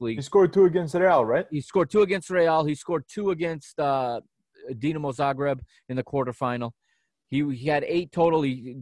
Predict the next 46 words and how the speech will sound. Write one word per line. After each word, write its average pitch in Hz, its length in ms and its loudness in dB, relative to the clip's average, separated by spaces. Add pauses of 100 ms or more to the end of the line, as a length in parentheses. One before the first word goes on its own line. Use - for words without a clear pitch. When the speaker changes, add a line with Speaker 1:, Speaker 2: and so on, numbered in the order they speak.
(140)
Speaker 1:
joint 156 320 0
leader 143 300 2
in 127 100 -2
the 123 100 -6
entire 127 320 -4
competition. 120 720 -8 (400)
Speaker 2:
Mm-hmm. 127 200 -20 (260)
Speaker 1:
We 156 80 4
don't 202 180 2
get 196 140 0
Cavani, 160 340 -2
we 147 80 -2
get 147 100 -2
a 131 60 -8
chance 147 340 -4
for 135 100 -4
this 127 200 -4
kid 139 240 -4
to 131 60 -6
maybe 120 320 -2
make 113 280 -4
a, 113 180 -6
a 117 80 -6
play 120 380 -2
into 110 180 -8
the 107 80 -6
team 117 320 -8
and 104 80 -8
to 101 60 -12
split 117 300 -8
time 117 300 -6
with, 98 220 -10
with 110 160 -8 (160)
Carlos 110 340 -6
Vinicius 107 540 -8
up 101 180 -8
top. 101 220 -4 (480)
Um, 110 460 -4 (800)
right 180 220 2
now, 180 200 -2
I'm 151 120 -4
happy 147 300 -2
with 143 180 -6
what 143 140 -4
I 127 80 -2
see. 143 400 -8